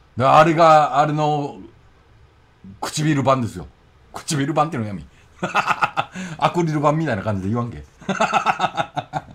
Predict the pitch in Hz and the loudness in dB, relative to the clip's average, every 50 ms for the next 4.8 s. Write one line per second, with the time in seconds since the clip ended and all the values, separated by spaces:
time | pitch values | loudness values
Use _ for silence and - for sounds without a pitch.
0 | - - - - - - - 196 - - 127 - - - - - 147 120 - - | -20 -20 -20 -20 -18 -14 -14 -12 -10 -10 -12 -12 -14 -18 -16 -12 -12 -6 2 6
1 | 220 220 - 202 220 220 202 196 196 196 202 196 175 - 202 - - - - - | 8 8 8 8 6 6 6 6 4 4 4 4 6 6 4 4 2 -10 -20 -20
2 | - - - - - - _ - - - 247 262 254 196 185 202 202 196 196 180 | -20 -20 -20 -20 -20 -20 _ -6 2 6 6 6 6 6 4 4 6 8 8 8
3 | 170 160 - - 214 233 233 233 233 214 190 180 151 - - 127 156 175 180 170 | 8 6 4 0 0 2 4 4 4 4 4 4 2 2 2 2 4 4 6 6
4 | 151 156 151 185 208 202 160 - - 202 233 233 - - 185 | 4 4 4 6 6 6 6 4 4 4 4 4 2 0 0